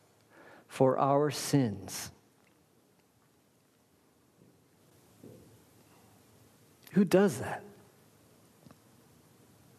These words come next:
Who dies for their enemies? You know, it's interesting in this, in this passage, Peter says in verse twenty, "You're the Christ of God." Did you see what Jesus says in verse twenty-one?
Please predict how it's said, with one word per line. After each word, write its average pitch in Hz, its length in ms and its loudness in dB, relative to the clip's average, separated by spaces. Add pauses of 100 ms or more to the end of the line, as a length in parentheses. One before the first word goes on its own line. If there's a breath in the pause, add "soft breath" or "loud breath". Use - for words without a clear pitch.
(440)
Who 202 140 4
dies 170 400 4
for 170 120 4
their - 260 4
enemies? 131 600 0 (4000 loud breath)
You 151 60 12
know, 156 40 8
it's 156 100 4
interesting 160 480 6
in 139 80 6
this, - 360 -2 (960 loud breath)
in 156 100 8
this 160 140 2
passage, 160 680 2 (140)
Peter 190 260 4
says 143 380 2
in 147 80 2
verse 139 180 0
twenty, 156 260 2
"You're 143 180 2
the 160 100 2
Christ 147 380 2
of 127 100 -2
God." 143 320 4
Did 151 80 -8
you 160 80 -4
see 254 140 2
what 208 100 4
Jesus 160 240 -4
says 165 240 4
in 143 100 2
verse 131 180 0
twenty-one? 135 580 0